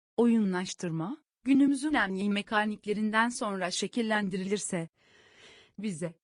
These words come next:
harici ödüllere odaklanmadan daha zorlayıcı dahili mekanikler aracılığıyla öğrenenlerin ilgisini çekmenin bir yolunu sağlayabilir.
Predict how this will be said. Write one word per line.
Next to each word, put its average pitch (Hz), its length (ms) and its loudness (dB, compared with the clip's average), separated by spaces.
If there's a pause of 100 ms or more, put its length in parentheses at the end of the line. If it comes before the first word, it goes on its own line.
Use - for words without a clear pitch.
(120)
harici 214 480 2
ödüllere 202 500 0
odaklanmadan 208 1040 0
daha 220 260 0
zorlayıcı 185 600 -2
dahili 170 420 -2
mekanikler 233 720 2
aracılığıyla 208 680 0
öğrenenlerin 208 840 0
ilgisini 254 520 2
çekmenin 254 580 2
bir 254 120 2
yolunu 247 400 4
sağlayabilir. 180 800 -2